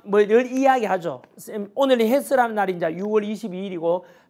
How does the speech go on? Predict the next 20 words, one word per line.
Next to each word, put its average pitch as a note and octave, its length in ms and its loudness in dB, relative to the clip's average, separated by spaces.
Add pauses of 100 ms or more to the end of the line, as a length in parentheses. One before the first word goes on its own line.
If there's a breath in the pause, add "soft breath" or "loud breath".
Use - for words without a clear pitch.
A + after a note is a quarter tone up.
이 A#3 240 -2
주 C#4+ 180 -2
뒤에 A#3+ 280 2
이제 E3+ 420 -4
이 A3+ 200 -4
점 C4 220 -4
영 C4 160 0
올인원이 C4 460 -4
개강되거든. D#3 640 -8
내년 E3 340 -6
강좌 D#3+ 680 -4 (340 loud breath)
개강되는데 A3 760 0
내가 F#3+ 200 0
올인원 D4+ 460 0
강좌를 F#3+ 420 -4
들으라 D4+ 420 -2
하나 G3 220 -2
들을지 F3 400 -8
말아 G#3+ 220 0
하나 C3 200 -16